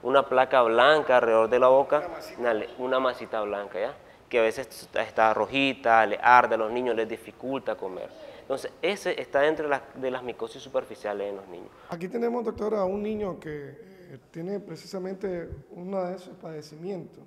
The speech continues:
Speaker 1: Exactamente.
Speaker 2: Tal
Speaker 1: Tenemos
Speaker 2: vez.
Speaker 1: a Fernando.
Speaker 2: Fernando.
Speaker 1: Entonces, es im-, eh, Fernando vino en el momento justo porque es una de las causas, eh, de infecciones por hongo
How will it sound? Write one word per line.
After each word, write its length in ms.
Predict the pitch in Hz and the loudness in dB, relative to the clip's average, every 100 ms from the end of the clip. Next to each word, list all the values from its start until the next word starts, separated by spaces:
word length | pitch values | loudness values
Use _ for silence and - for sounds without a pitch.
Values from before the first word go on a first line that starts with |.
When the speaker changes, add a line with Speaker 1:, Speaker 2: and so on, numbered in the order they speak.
| - | -20
Speaker 1:
Exactamente. 580 | 127 117 107 107 101 - - - | -20 -20 -20 -20 -20 -20 -16 -10
Speaker 2:
Tal 140 | 143 | -8
Speaker 1:
Tenemos 80 | 143 | -8
Speaker 2:
vez. 80 | 135 | -10
Speaker 1:
a 160 | 127 | -12
Fernando. 380 | 107 117 120 107 - - | -12 -12 -12 -14 -18 -12
Speaker 2:
Fernando. 440 | 160 151 220 226 | -6 0 2 2
Speaker 1:
Entonces, 340 | 226 170 156 - | 0 -2 -4 6
es 120 | 165 | 8
im-, 160 | 190 208 - - | 8 6 2 -10
eh, 80 | 151 - - - - | -10 -12 -20 -20 -20
Fernando 800 | - 156 143 160 190 202 196 - - - - _ - | 0 4 6 8 8 8 6 4 -12 -20 -20 _ -12
vino 360 | 143 170 190 165 | -2 2 4 6
en 100 | 160 | 6
el 60 | |
momento 320 | 143 143 156 | 6 2 2
justo 320 | 160 196 196 175 | 0 0 0 2
porque 380 | 170 143 147 | 2 0 -4
es 80 | 143 | -4
una 240 | 165 180 185 | -2 2 2
de 80 | |
las 140 | 175 165 - - | 2 -4 -4 2
causas, 400 | 151 170 175 - - - - - - - - - - - | 4 4 -4 -8 -18 -20 -20 -20 -20 -20 -20 -20 -20 -6
eh, 440 | 139 143 139 139 87 - - - | 0 2 2 0 -6 -16 -20 -12
de 100 | 135 | -4
infecciones 420 | 143 143 - 147 165 | -4 -2 0 0 2
por 180 | 160 | 4
hongo 300 | 156 160 170 | 6 4 0